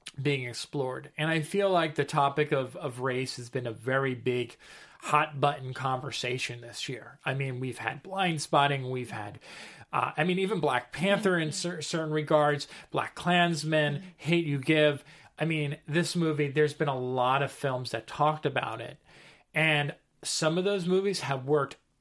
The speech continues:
Speaker 1: really, really well for me, and I've connected with them and I've understood everything. And then some of the other movies, I know Blindspotting's another one where we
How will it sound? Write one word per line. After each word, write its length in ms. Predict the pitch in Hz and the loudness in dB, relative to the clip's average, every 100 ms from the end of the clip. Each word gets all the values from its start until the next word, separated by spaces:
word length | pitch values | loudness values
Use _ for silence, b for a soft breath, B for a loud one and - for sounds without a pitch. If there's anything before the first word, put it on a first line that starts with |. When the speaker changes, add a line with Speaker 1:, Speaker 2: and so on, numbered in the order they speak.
| _ | _
Speaker 1:
really, 640 | 175 143 139 165 180 175 160 | -10 -6 0 4 6 6 4
really 320 | 147 139 131 | 4 2 2
well 320 | 123 123 160 | 0 2 2
for 220 | 175 214 | 2 -2
me, 320 | 220 226 233 | -2 -2 -4
and 180 | 190 139 | -4 -4
I've 240 | 123 127 123 | 0 -2 -2
connected 520 | 147 135 135 131 139 | -4 -4 -2 -2 -2
with 180 | 135 - | -4 -2
them 180 | 135 | -4
and 80 | 131 | -2
I've 160 | 113 113 | -4 -2
understood 560 | 120 127 110 - 131 | -2 -2 -4 -2 0
everything. 540 | 135 135 147 151 151 160 | 0 0 -2 0 0 -2
And 180 | 139 127 | -6 -6
then 160 | 123 | -6
some 260 | 110 131 127 | -6 -6 -4
of 80 | 127 | -2
the 120 | 127 | -2
other 140 | 123 | -2
movies, 260 | 127 135 135 | -2 -4 -4
I 40 | 120 | -6
know 160 | 113 | -6
Blindspotting's 720 | 117 120 120 127 - 123 127 120 | -4 -4 -4 -4 -2 -2 -2 -4
another 240 | 127 123 | -2 -2
one 200 | 127 127 | -4 -4
where 140 | 123 120 | -4 -4
we 260 | 127 123 | -4 -6